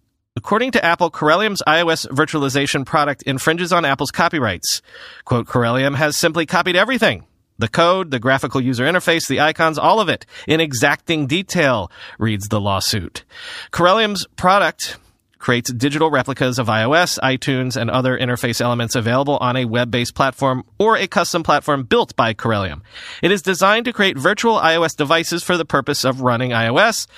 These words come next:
and at the recent Black Hat U S A conference, Corellium emphasized that its,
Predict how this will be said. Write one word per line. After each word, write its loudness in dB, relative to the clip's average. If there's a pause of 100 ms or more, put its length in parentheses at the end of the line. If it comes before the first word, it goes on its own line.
(300)
and 0
at -2
the -2
recent -2
Black -2
Hat -2
U 0
S -2
A 4
conference, 0
Corellium 2
emphasized 2
that 2
its, -4